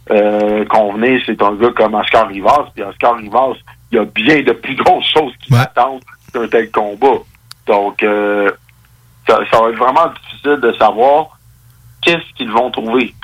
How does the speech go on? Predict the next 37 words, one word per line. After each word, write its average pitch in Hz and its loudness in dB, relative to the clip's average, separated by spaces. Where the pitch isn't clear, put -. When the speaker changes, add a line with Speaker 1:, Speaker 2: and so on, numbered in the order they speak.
Speaker 1:
Il 101 -4
va 107 4
falloir 135 2
trouver 120 -4
un 120 -2
opposant, 117 0
probablement 110 2
même 131 -4
canadien. 113 -2
Donc, 98 0
est-ce 104 2
qu'il - -2
y - 2
a - -4
quelqu'un 113 2
au 135 -2
Canada 101 -2
qui - -10
va 110 2
être 107 -8
prêt 131 2
à 117 4
aller 117 -6
encore 107 0
une 104 -10
fois 131 2
à 120 4
l'abattoir 120 2
ou 120 2
à, 113 2
il 113 -8
va 123 2
falloir 175 2
sortir 135 -6
le 113 -6
chéquier. 98 -10
C'est, - -20